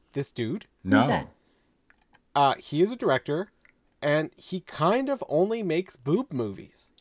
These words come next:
Speaker 3: Oh.
Speaker 1: And I'm, I'm gonna read you this list, and, like, there are three things that you might not know about, but the rest of it, you're gonna be like, "This is all from one man?"
Speaker 3: <laughs>
Speaker 1: Uh, so I, I'm gonna leave out, I'm gonna leave out his, his shorts.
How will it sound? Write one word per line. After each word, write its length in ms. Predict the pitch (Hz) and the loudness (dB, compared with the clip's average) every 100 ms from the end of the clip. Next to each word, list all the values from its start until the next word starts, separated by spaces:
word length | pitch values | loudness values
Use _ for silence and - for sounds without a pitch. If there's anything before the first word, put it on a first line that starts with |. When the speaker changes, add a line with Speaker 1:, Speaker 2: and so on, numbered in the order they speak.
| _ - | _ -6
Speaker 3:
Oh. 440 | 220 254 311 - - | -2 0 0 -6 -6
Speaker 1:
And 220 | 156 165 - - | 0 0 0 0
I'm, 320 | 160 240 - _ _ | 2 0 -4 _ _
I'm 240 | 151 226 277 | 2 4 2
gonna 200 | 285 262 | -2 -2
read 340 | 147 165 170 | -4 -6 -6
you 120 | 214 | -10
this 300 | 170 147 - 120 | -4 -4 -4 -4
list, 420 | 131 185 - - _ _ _ _ _ | -4 -4 -12 -18 _ _ _ _ _
and, 220 | 143 147 | -2 0
like, 240 | 151 143 - | 0 0 -4
there 160 | 123 165 | 0 0
are 80 | 226 | 0
three 260 | - 180 | 0 -2
things 300 | 185 180 175 | 0 0 0
that 120 | 143 143 | -4 -6
you 180 | 139 | -6
might 260 | 135 113 156 | -2 -4 -2
not 240 | 127 135 | -6 -4
know 160 | 120 117 | -4 -4
about, 300 | 143 165 240 - _ _ _ - - | 0 0 0 -6 _ _ _ -20 -2
but 160 | 170 180 | 0 2
the 100 | 170 | 2
rest 300 | 151 175 - | 2 -2 -4
of 100 | 240 | -6
it, 140 | 247 | -6
you're 100 | 170 | -4
gonna 140 | 170 170 | -2 0
be 160 | 170 | 0
like, 260 | 170 165 - | 0 0 -2
"This 180 | 160 - | -6 -4
is 120 | 180 | -8
all 320 | - 127 143 | -4 2 2
from 380 | 196 - 202 120 | 2 0 -2 0
one 260 | 104 131 147 | -2 -2 -2
man?" 300 | 151 165 285 _ 247 | -6 -8 -12 _ -4
Speaker 3:
<laughs> 60 | 262 - _ _ _ _ | -4 -10 _ _ _ _
Speaker 1:
Uh, 200 | 139 139 - | -2 -2 -2
so 160 | 165 | -4
I, 40 | - _ _ | -4 _ _
I'm 120 | 143 | 0
gonna 100 | 160 | 2
leave 240 | 151 165 170 | 2 2 4
out, 180 | 170 - | 2 0
I'm 100 | 135 | -4
gonna 100 | 147 | -2
leave 180 | 147 156 | -2 0
out 220 | 147 - | -2 -2
his, 400 | - 127 120 - - | -6 -8 -8 -10 -10
his 320 | 117 113 - | -8 -8 -8
shorts. 560 | - 113 160 - - | -4 -4 -4 -10 -16